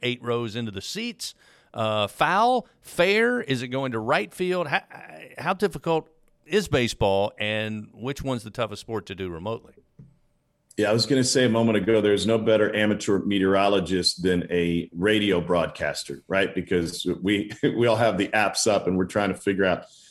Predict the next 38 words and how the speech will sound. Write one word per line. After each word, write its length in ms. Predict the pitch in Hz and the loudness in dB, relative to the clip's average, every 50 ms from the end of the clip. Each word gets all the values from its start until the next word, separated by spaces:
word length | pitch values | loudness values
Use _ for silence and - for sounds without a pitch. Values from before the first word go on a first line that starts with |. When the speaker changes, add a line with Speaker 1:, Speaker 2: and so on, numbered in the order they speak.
| - _ - _ _ | -20 _ -20 _ _
Speaker 2:
what 180 | 107 120 120 - | -2 0 0 0
the 60 | - | -2
fill 320 | - - 143 127 120 113 | -2 2 4 4 4 4
is 100 | 107 110 | 2 2
gonna 180 | - 113 98 95 | 2 0 0 2
be 180 | 85 98 98 95 | 2 4 4 4
and 100 | 95 107 | 4 2
if 100 | 98 - | 2 0
this 140 | 95 82 | -2 -2
game 260 | - 104 101 101 98 90 | 0 0 0 0 0 0
is 120 | 85 - | -2 -2
gonna 180 | 95 87 87 85 | -2 -2 -2 -2
go 260 | 82 85 82 85 92 | -2 0 0 2 2
off 220 | 98 95 - - | 2 2 2 0
on 120 | 87 82 - | -2 -2 -2
time. 280 | - 87 82 80 76 - - - - - - - - - | -2 -2 -4 -4 -6 -10 -16 -20 -20 -20 -20 -12 -2 2
Um, 440 | 117 120 120 120 117 113 107 - - | 4 6 6 6 6 4 2 0 0
you're, 400 | 131 147 190 190 175 - - - | 2 4 6 6 4 2 0 0
you 100 | 170 185 | 2 4
nailed 320 | 165 127 110 104 92 90 87 | 4 4 4 4 2 2 0
it. 160 | 156 - - _ _ - - - - | -2 -2 -6 _ _ -16 -14 -12 -4
Baseball 600 | 202 123 131 151 143 147 - - 127 123 123 120 | 0 2 4 4 2 0 0 0 2 4 4 4
is 160 | 113 110 - | 4 2 2
the 80 | 104 - | 0 -2
hardest 600 | - 107 107 104 104 107 107 104 101 95 - - | -2 -2 2 2 4 4 4 4 2 0 0 0
thing. 460 | 95 90 87 87 87 90 92 92 - _ _ _ - | 0 2 2 2 2 0 0 -4 -8 _ _ _ -4
Uh, 220 | - - 85 - | 0 0 0 0
basketball 560 | - - 147 170 208 220 - - 214 208 196 | 0 2 2 4 4 2 0 2 2 4 4
is 80 | 190 156 | 4 4
the 80 | 170 180 | 2 2
easiest, 460 | 196 185 139 - 90 78 - - - | 2 2 2 2 0 -2 -2 0 2
right? 240 | 107 117 127 123 123 | 4 4 4 2 0
Because 540 | 117 - - 131 123 110 107 - - - _ _ _ - - - _ _ _ - 101 | -2 0 2 2 2 2 0 -4 -10 -14 _ _ _ -20 -20 -20 _ _ _ -12 -8
Generally, 640 | 92 101 139 185 202 214 208 190 180 160 160 156 | -2 2 4 4 6 6 6 6 6 6 6 6
you're 140 | 147 139 139 | 6 4 4
following 420 | 135 - 147 147 143 143 139 131 | 4 4 4 4 6 6 6 4
the 140 | 123 117 117 | 4 4 4
action 580 | 120 123 120 - - - - 113 107 98 95 | 4 4 4 2 0 -2 0 0 0 0 -2